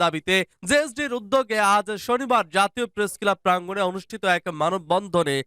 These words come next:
তিনি এসব কথা বলেন। আসমা আব্দুর রব বলেন, ডিজিটাল নিরাপত্তা আইন রাষ্ট্রের নিরাপত্তার জন্য ব্যবহৃত হচ্ছে না। এই আইন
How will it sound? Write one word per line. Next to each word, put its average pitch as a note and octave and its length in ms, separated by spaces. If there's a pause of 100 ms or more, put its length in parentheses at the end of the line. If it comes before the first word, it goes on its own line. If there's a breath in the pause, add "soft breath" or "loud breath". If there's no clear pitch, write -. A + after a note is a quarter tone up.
(140)
তিনি A#3 180 (200)
এসব G3+ 180 (100)
কথা E3 180 (120)
বলেন। B2 200 (260 soft breath)
আসমা C#4+ 360
আব্দুর A3 260
রব G3+ 200
বলেন, F#3+ 160 (100)
ডিজিটাল G3 360
নিরাপত্তা F#3+ 480
আইন F3 160 (140)
রাষ্ট্রের E3 340
নিরাপত্তার D#3+ 520
জন্য D#3+ 120 (120)
ব্যবহৃত D#3+ 420 (100)
হচ্ছে C#3 320
না। A2 60 (300)
এই D#3+ 80 (180)
আইন G3+ 180